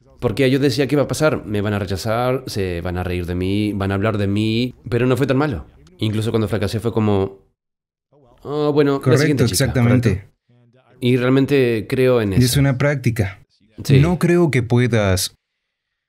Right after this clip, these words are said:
Speaker 2: Tu subconsciente está realmente en el punto y es honesto en muchos aspectos.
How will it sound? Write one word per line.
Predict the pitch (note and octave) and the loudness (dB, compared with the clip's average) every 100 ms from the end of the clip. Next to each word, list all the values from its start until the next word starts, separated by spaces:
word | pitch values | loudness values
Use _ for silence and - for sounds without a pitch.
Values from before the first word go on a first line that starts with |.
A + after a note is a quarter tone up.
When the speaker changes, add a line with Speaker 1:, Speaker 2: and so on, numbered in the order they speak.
| _ | _
Speaker 2:
Tu | - D#3 | 0 2
subconsciente | - C#3+ B2 C#3+ C3+ E3+ F3 E3+ | 2 2 2 2 2 2 2 2
está | C#3 D3+ C#3 | 2 2 2
realmente | C3 B2 A#2+ B2 B2 A2+ G2 F2 - - _ _ _ _ _ _ _ G2+ | 2 2 4 4 2 2 0 -2 -6 -18 _ _ _ _ _ _ _ _
en | G#2+ G#2+ | -2 2
el | A2+ A#2 | 4 4
punto | A2+ C3+ C#3+ C3+ A#2 | 4 2 2 2 2
y | A2+ | 2
es | C#3+ F#3 | 2 2
honesto | E3+ E3 D3+ C#3+ | 0 0 0 0
en | A#2+ | 4
muchos | A2+ B2 B2 A#2 | 4 2 2 2
aspectos. | A2+ G2 - A2+ A2+ G2 F2+ - | 2 0 -2 -2 0 -2 -2 -8